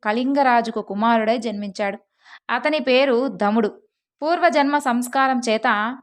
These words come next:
బాల్యం నుండే శివభక్తి అలవడింది. అతను రాజ్యాధికారాన్ని పొందగానే రాజ్యం అంతా కూడా శివధర్మాలను ప్రచారం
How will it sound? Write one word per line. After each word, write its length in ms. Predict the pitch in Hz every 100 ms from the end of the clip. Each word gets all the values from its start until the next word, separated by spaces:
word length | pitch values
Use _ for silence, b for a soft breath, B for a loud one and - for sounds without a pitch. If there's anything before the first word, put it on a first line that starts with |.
| -
బాల్యం 460 | 208 233 277 277
నుండే 320 | 247 226 214 247
శివభక్తి 580 | 226 220 226 233 - -
అలవడింది. 520 | 202 196 196 190 190 _ b b -
అతను 600 | 247 320 302 240 269 269
రాజ్యాధికారాన్ని 1080 | 220 226 247 254 294 302 294 269 247 247 240
పొందగానే 800 | 233 214 226 240 233 233 285 - _
రాజ్యం 460 | 240 226 247 285 262
అంతా 340 | 226 233 269
కూడా 540 | 262 226 233 208 226 247
శివధర్మాలను 800 | 226 208 240 247 240 254 262
ప్రచారం 500 | 240 208 208 220 220